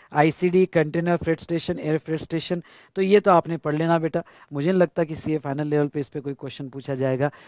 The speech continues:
Just for knowledge मैंने थोड़ा डिटेल में दिया हुआ है। चलो, ये तो हमने, अ, यहाँ पे, फिर सेक्शन एट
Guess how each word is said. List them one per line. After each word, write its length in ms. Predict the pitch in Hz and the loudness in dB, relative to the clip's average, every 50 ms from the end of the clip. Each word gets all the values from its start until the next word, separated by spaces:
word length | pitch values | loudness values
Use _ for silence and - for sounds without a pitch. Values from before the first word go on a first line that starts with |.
| - - 143 | -20 -4 2
Just 240 | 151 208 208 - | 4 4 4 2
for 160 | - - 165 156 | 0 -4 -4 -4
knowledge 380 | 139 139 139 143 160 160 160 | -2 -2 -4 -2 -2 -4 -4
मैंने 200 | 156 147 135 139 | -6 -6 -6 -8
थोड़ा 200 | - - 139 135 | -8 -8 -8 -8
डिटेल 380 | 131 127 135 143 - 208 214 202 | -6 -6 -6 0 2 4 4 4
में 120 | 165 131 - - - - - - 143 | 4 0 -2 -4 -16 -20 -20 -10 0
दिया 220 | 143 170 165 135 | 6 8 8 8
हुआ 220 | 117 104 107 113 | 8 4 -6 -10
है। 180 | 110 - 117 - - _ - _ _ _ | -12 -14 -16 -18 -18 _ -20 _ _ _
चलो, 240 | - - 143 107 - _ _ _ _ _ _ _ _ _ _ _ _ _ _ _ _ _ _ _ _ _ _ _ - - - - - | -6 -6 -6 -6 -6 _ _ _ _ _ _ _ _ _ _ _ _ _ _ _ _ _ _ _ _ _ _ _ -20 -20 -18 -6 2
ये 160 | 160 175 196 | 6 6 8
तो 120 | 190 220 | 8 8
हमने, 420 | 202 190 185 190 190 190 196 - 277 - - | 6 6 6 4 4 4 2 0 -4 -6 -4
अ, 120 | 147 151 | -4 -2
यहाँ 320 | 160 156 147 143 151 156 151 | 0 2 4 4 4 4 4
पे, 180 | - 185 208 - - | 2 -2 -4 -4 -4
फिर 100 | 220 208 | -4 -2
सेक्शन 420 | - - 190 - - - 208 - - | 0 0 -2 -2 0 -2 -2 -2 0
एट 260 | - 170 143 120 - | 0 0 0 0 -2